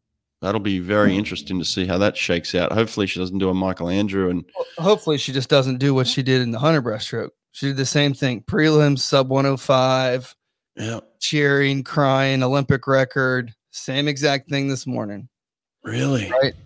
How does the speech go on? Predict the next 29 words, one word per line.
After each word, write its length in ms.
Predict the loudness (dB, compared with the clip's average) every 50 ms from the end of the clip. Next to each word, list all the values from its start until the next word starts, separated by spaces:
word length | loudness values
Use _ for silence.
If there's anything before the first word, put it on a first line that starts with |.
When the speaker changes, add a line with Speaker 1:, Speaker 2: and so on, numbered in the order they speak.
| -20 -4 0
Speaker 2:
Very 300 | 2 2 4 4 4 2
emotional, 640 | 4 4 6 6 6 6 4 2 2 2 4 4 4
like 220 | 4 2 2 0
you 120 | -2 -2
said. 500 | 0 0 2 4 4 4 4 2 -2 -6 -14 _ _ _ _ _ _ _ _ _ _ _ _ _ _ _ _ _ _ _ _ _ _ _ _ _ _ _ _ _ _ -4
Uh, 380 | -2 0 0 0 -2 -4 -4
sh-, 840 | -6 -6 -6 -4 -2 -2 0 0 -2 -2 -4 -6 -8 -10 -12 -14 -16
it's, 280 | -14 -8 -8 -6 -4 -2 -2 0 0 -2 -2 -4 -8 -12
<laughs> 400 | -14 -14 -16 -16 -18 -18 -8 -6
it's 160 | -4 -4 -2 2
funny 280 | 4 4 4 4 2 2
'cause, 240 | 0 -2 0 4 4
uh, 300 | 4 4 4 4 2 -2 -4 -10 _ _ _ -4
th-, 140 | -4 -4 0
this 200 | 2 2 2 4
is 60 | 6
what 160 | 4 4 6
Milak 460 | 6 4 4 6 6 4 4 4 2 2
was 200 | 2 2 2 2
like 160 | 0 -2 -2
after 340 | -2 -2 -2 -2 -2 -2 -2
his 180 | -2 -2 -2
races. 360 | -2 -4 -4 -4 -6 -10 -10 _ _ _ _ _ _ _ _ _ _ _ _ _ _ _ _ _ _ _ _ _ -20 -20 -20 -20 -20 -20 -20 -20 _ _ _ _ _ _ -20 -20 _ _ _ -14 -8
You 100 | -6 -4
know? 280 | -2 0 -2 -2 -4 -8 _ _ _ _ _ _
And, 200 | -4 -4 -4 -4 -4
and 160 | -2 0 0
this 140 | 0 0 0
girl's 460 | 0 2 4 4 4 4 0 -4 -10